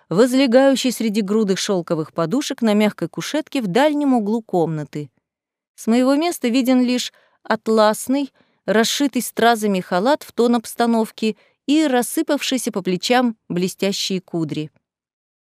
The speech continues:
На звук открывающейся двери она не изволит даже шевельнуться. Что ж, я не гордая, подхожу поближе и тихонько кашляю.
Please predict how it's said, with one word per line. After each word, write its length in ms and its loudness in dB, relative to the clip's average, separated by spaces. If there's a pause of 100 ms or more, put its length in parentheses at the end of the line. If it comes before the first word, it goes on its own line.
(100)
На 160 2
звук 260 -4
открывающейся 720 -2
двери 280 0
она 220 4
не 200 4
изволит 420 -2
даже 220 2
шевельнуться. 800 -4 (500)
Что 300 -2
ж, 100 -4
я 200 2
не 140 0
гордая, 480 2
подхожу 380 -2
поближе 460 2
и 40 -2
тихонько 400 -2
кашляю. 580 -2